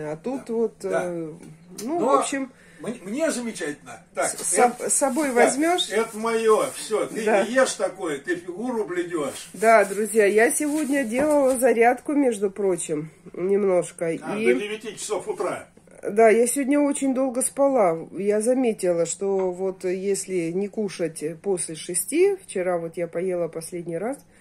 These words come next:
Speaker 1: э, где-то в начале шестого вечера, ну, там в пять двадцать, может быть, вот так. И всё. Лёшек приехал,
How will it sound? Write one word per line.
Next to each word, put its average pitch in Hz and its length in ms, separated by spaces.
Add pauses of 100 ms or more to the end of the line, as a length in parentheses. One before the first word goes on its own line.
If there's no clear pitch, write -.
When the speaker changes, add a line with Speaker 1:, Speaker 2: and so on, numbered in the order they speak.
(400)
Speaker 1:
э, 170 260
где-то 214 680
в 180 60
начале 190 460
шестого 170 520
вечера, 151 500
ну, 233 180
там 165 240
в 151 60 (120)
пять 151 220
двадцать, 208 560
может 156 260
быть, 151 220
вот 156 200
так. 127 200 (100)
И 226 160
всё. 165 400 (720)
Лёшек 220 460
приехал, 285 720